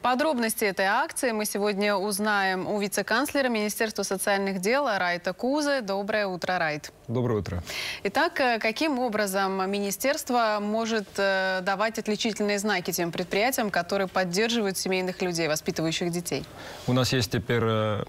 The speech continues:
Speaker 2: определенная методика, которая помогает предприятиям, э, стать, э, семейно-дружественным, э, э,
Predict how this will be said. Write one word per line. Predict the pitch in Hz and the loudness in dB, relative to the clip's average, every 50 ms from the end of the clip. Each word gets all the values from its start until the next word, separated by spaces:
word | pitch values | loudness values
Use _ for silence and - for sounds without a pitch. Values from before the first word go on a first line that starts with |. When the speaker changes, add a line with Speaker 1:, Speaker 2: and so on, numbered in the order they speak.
| - - | -4 -4
Speaker 2:
определенная | - - 101 98 107 107 113 110 107 101 | -2 -2 0 0 2 2 2 2 2 2
методика, | 104 107 101 - 185 175 117 - - 104 | 2 2 2 2 0 2 2 0 0 0
которая | 95 101 92 - 113 113 110 104 101 98 98 98 98 92 - | 0 0 -2 0 0 0 2 2 2 0 0 -2 -4 -4 -2
помогает | 98 101 98 95 123 135 135 104 90 - 95 - | 0 0 2 2 2 2 2 2 0 -4 -6 -4
предприятиям, | - 101 - - 101 107 127 139 - - 98 104 101 95 95 95 92 | -4 -4 -2 0 2 2 2 2 0 0 0 2 2 2 2 2 2
э, | 95 95 92 90 90 90 90 - - - | 2 2 2 2 0 0 -2 -4 -4 -4
стать, | - - - - 117 120 123 - - | -4 -2 0 0 0 0 0 0 -2
э, | 104 95 90 90 90 | 0 2 2 2 0
семейно-дружественным, | - - 101 101 101 95 92 90 98 120 117 113 98 - 101 98 92 92 90 87 | 0 0 2 2 2 2 2 2 2 2 2 0 0 0 0 2 2 2 2 2
э, | 90 92 95 95 92 92 92 92 90 90 90 - - - - - - - - - - - - | 2 0 0 0 0 0 0 0 0 -2 -2 -4 -6 -8 -8 -8 -8 -8 -8 -10 -12 -6 -2
э, | 92 90 85 87 85 85 78 | 0 2 2 4 2 2 2